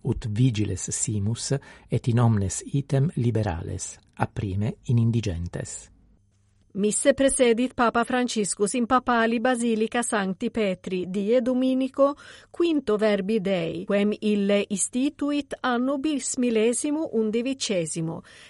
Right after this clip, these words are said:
Speaker 2: Ex homilia fideles hortatus est Pontifex ut Evangelium semper secum ferrent.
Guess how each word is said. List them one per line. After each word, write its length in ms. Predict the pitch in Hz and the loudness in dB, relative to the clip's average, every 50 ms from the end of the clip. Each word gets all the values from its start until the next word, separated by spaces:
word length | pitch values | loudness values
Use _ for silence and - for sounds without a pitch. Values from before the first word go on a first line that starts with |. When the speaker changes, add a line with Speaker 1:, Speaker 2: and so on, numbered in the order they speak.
| - _ | -12 _
Speaker 2:
Ex 340 | - 226 240 - - - - | 0 0 0 2 -2 -2 0
homilia 560 | 220 233 226 220 220 208 202 202 208 208 202 | 2 2 4 4 4 4 4 4 2 2 2
fideles 560 | - 233 226 196 202 196 190 190 202 202 - | 0 -2 0 0 2 2 2 0 0 -2 0
hortatus 640 | - 240 226 - - 214 196 190 - 226 220 - - | 0 -2 -2 0 0 -2 -2 0 0 -2 -2 0 2
est 320 | 226 220 220 - - - | 2 2 2 0 -4 -4
Pontifex 720 | - 254 247 233 220 - 240 220 - 233 233 - - - - | -2 0 0 0 0 0 -4 -2 -2 -2 -2 -2 -4 -4 -2
ut 220 | 269 254 - - | -2 -2 -2 2
Evangelium 760 | - 262 240 247 247 240 233 233 233 226 226 226 233 233 247 | 2 4 4 4 4 4 4 6 6 6 6 4 4 2 2
semper 600 | 269 - - 294 262 240 214 185 - - 190 185 185 | 2 0 0 2 2 2 0 0 -2 -2 -2 -2 -2
secum 580 | - - 226 196 165 - - 185 175 180 190 | -2 -2 0 0 -2 -2 -4 -4 -2 -2 -4
ferrent. 680 | 180 - - 214 196 180 175 175 165 160 - - - - | -2 0 0 0 0 -2 -4 -6 -8 -8 -10 -12 -16 -18